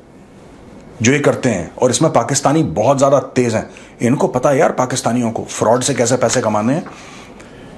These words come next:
ये देखो, उमरा एक्ट ला रहा है पाकिस्तान,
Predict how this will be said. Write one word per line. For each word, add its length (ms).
ये 80
देखो, 420
उमरा 340
एक्ट 180
ला 180
रहा 100
है 80
पाकिस्तान, 540